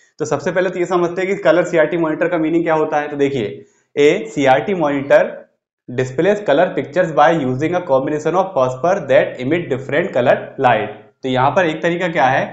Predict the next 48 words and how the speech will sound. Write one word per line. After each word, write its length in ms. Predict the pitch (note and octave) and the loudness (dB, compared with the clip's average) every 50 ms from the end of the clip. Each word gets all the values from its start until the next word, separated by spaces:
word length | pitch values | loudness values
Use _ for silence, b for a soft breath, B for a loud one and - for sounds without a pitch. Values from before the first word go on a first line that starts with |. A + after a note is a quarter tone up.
| B B B B B B - | B B B B B B 2
अभी 200 | B2 A#2+ D3 E3 | 2 2 4 4
तक 160 | E3+ G3+ E3+ E3 | 4 4 4 4
हमारे 240 | D#3+ D#3+ E3 E3 | 2 2 2 2
पास 240 | E3+ F3+ F3 F3 F3 - | 6 6 4 4 4 0
क्या 100 | F3+ E3+ | 0 0
होता 240 | E3+ E3 E3 D#3 | 0 2 2 0
था, 160 | D3+ E3 E3 F3 F3 - - - C#3 | 2 2 2 2 2 0 -4 -6 -6
एक 180 | C#3 C#3+ C#3 C3+ | -6 -6 -4 -4
ही 120 | F#3+ G3 G3+ G3 - - - _ _ _ _ _ _ _ _ _ _ _ _ _ _ - | -4 -4 -4 -6 -8 -14 -20 _ _ _ _ _ _ _ _ _ _ _ _ _ _ -2
phosphor 340 | C#3+ C#3 C#3 - - F3+ E3+ | 0 0 0 0 -4 -4 -4
की 160 | - F3+ E3+ | -4 -8 -6
coating 380 | - E3+ E3+ E3 F3 F3 F3 | -2 -2 -2 0 0 0 0
हम 120 | E3+ E3+ E3 | 0 0 0
करते 240 | D3+ C#3 - D3 B2+ | -2 -2 -2 -2 -2
थे, 140 | C3+ D#3+ G3 A3+ G3 D3 | 0 -2 -2 -2 -6 -2
जो 140 | C#3+ C#3 | -2 0
screen 260 | C3 C#3 C#3 D#3+ E3+ E3 | 0 0 0 0 2 2
होती 200 | D3+ C3 D#3 D3 | 2 0 -2 -4
थी 120 | D#3+ E3+ | -2 0
वहाँ 160 | D#3+ D3 D3 | 0 0 2
पे 100 | C#3+ E3+ | 2 0
हम 120 | E3+ F3 E3+ | 0 0 0
phosphor 340 | D#3+ C3+ - - - E3 | 0 -2 -2 -2 -6 -6
की 80 | E3 E3+ | -6 -2
coating 280 | C#3 D3+ D3+ E3+ D#3+ D#3+ | -2 -2 0 0 0 0
करते 240 | C#3 C3 C3+ C#3+ | -2 0 -2 -2
थे 100 | C#3+ F3 | -2 -2
और 120 | F#3 F#3 F#3 | -2 -2 -2
वो 120 | F#3 F#3 - | -2 -4 -2
एक 200 | - D3 C#3+ E3+ | -4 -4 -4 0
ही 60 | D#3+ | 2
करते 260 | E3 B2+ B2 C3+ B2 | 2 2 2 0 -2
थे। 160 | C3+ F#3 G#3+ - B B B B B B B B2+ | -2 -2 -4 -4 B B B B B B B -2
लेकिन 180 | C3+ E3+ F3 | 0 0 0
यहाँ 260 | D#3+ C#3 C3+ C#3+ D#3 | 2 2 2 2 2
पे 120 | D#3+ G3 F3+ | 2 0 -2
क्या 200 | E3 E3+ D#3+ D3+ | 0 2 2 2
है 140 | D#3+ E3+ F3 | 2 0 0
कि 140 | E3+ F#3+ F3 | -2 -4 -4
हम 260 | D#3+ D#3 E3+ G3+ G3+ - - - | 0 0 0 0 -2 -6 -4 -2
अलग-अलग 520 | B2+ C#3 E3 F3+ F3+ E3+ D#3 E3+ F#3 F3+ - | 0 2 2 4 4 4 2 2 2 2 2
phosphor 420 | E3 F#3 F3+ - - F3+ F3 E3+ | 2 2 2 0 -2 -2 -2 0
combination 500 | - C#3+ C#3+ C#3+ D3+ C#3+ C3+ B2 E3 D#3+ | 0 0 0 0 -2 -4 -4 -2 -2 -2
यहाँ 140 | C#3+ C3+ C3+ | 0 -2 -2
पे 100 | - C#3+ | -4 -4
यूज़ 280 | C3 D#3+ A3+ A3 - - | -2 -2 -2 -2 0 0
करेंगे, 400 | C#3+ C3+ B2+ A#2 G#2+ G#2 G#2 A2 A#2 | 2 2 2 0 -2 -6 -8 -8 -4
Means 220 | C3+ D#3+ G3 | -4 -4 -4